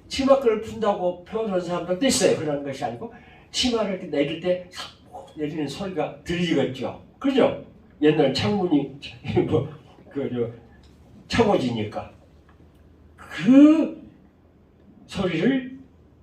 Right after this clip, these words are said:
세계 제일 좋은 소리라-, 소리라고 그랬습니다. 세상에서 제일 아름다운 소리.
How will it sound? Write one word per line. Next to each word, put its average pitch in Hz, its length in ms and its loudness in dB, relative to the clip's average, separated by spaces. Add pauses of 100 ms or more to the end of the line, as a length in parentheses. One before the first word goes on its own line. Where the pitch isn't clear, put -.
(120)
세계 196 600 0
제일 311 580 2
좋은 185 180 2
소리라-, 165 400 -8 (220)
소리라고 139 360 -2
그랬습니다. 107 600 -10 (960)
세상에서 131 520 -2
제일 139 1040 4 (2750)
아름다운 123 420 2
소리. - 400 -8